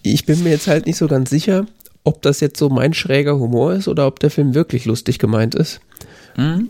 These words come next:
Speaker 1: Weil es gab so ein
Speaker 2: Aber ich
Speaker 1: paar Szenen, wo ich schon echt lachen musste und dachte so, „Okay, was stimmt da irgendwie nicht?“ <laughs>
Speaker 2: Echt?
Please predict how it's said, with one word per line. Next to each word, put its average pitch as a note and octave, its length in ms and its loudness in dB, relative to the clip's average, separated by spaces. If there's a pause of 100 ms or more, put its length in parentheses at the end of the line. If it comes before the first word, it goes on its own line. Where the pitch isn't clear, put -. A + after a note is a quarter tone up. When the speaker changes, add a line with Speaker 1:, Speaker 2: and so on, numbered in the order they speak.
Speaker 1:
Weil C3+ 140 2
es - 140 -4
gab C#3 200 0
so - 60 2
ein C#3 40 4
Speaker 2:
Aber C#3+ 100 4
ich - 20 2
Speaker 1:
paar D3+ 100 4
Szenen, F3 480 0
wo D3+ 120 2
ich D#3 120 -2
schon E3 220 0
echt - 260 -2
lachen D3 240 2
musste B2+ 400 0
und C3+ 220 0
dachte D3 260 0
so, C3 140 2
„Okay, C#3 240 0
was C3 100 2
stimmt E3 220 0
da - 60 2
irgendwie A#2 340 2
nicht?“ C3 220 0 (720)
<laughs> - 220 -2
Speaker 2:
Echt? - 420 -2